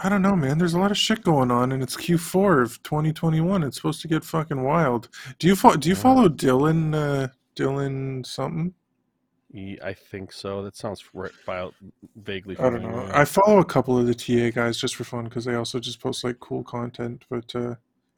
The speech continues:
Speaker 1: everybody's saying the same thing, so we'll see what happens.
Speaker 2: Q four is supposed to be crazy for us, huh?
Speaker 1: Supposed to be, yeah.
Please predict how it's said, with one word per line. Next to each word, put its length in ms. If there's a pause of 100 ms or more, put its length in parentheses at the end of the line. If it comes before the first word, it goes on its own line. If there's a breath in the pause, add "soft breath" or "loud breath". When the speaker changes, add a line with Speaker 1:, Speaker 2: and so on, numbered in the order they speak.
Speaker 1:
everybody's 480
saying 240
the 80
same 300
thing, 300
so 160
we'll 100
see 160
what 120
happens. 460
Speaker 2:
Q 140
four 240
is 80
supposed 260
to 60
be 80
crazy 420
for 260
us, 140
huh? 200
Speaker 1:
Supposed 640
to 60
be, 300
yeah. 220